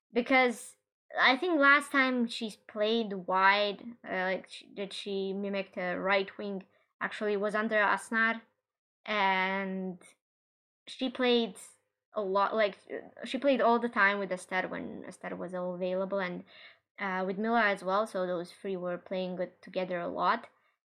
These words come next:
And Naikari would be out wide, um, with Esther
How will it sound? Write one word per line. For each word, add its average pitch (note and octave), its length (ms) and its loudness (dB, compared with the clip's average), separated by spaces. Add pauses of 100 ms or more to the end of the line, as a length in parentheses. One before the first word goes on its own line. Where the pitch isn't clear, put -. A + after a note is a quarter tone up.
(440)
And A#3 880 4
Naikari A3+ 540 4
would G#3 180 -2
be F#3 160 -2
out F#3 240 0
wide, F#3 400 0 (360)
um, F#3 640 -6 (100)
with F#3 300 -6 (160)
Esther F#3+ 340 -8